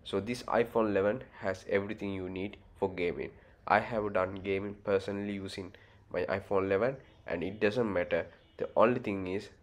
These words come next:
that the battery is draining fast, not like the iPhone fourteen Pro. The iPhone fourteen Pro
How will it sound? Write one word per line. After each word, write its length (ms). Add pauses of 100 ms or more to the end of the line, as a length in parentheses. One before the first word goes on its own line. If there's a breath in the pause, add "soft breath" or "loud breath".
that 220 (240)
the 60
battery 580
is 100
draining 400
fast, 400 (340 loud breath)
not 220
like 200
the 100
iPhone 380
fourteen 480
Pro. 220 (460 loud breath)
The 80
iPhone 420
fourteen 320
Pro 240